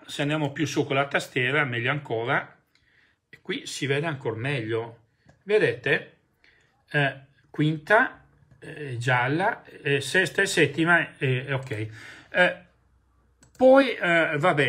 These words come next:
eh, eh, ovviamente Forcheré l'avete visto,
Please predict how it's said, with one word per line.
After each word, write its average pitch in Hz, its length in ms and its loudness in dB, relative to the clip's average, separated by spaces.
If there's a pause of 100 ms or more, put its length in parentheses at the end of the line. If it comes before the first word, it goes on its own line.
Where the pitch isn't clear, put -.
(100)
eh, 143 60 -8 (180)
eh, 139 160 -6 (180)
ovviamente 151 680 -2
Forcheré 160 560 2
l'avete 139 380 2
visto, 196 600 -2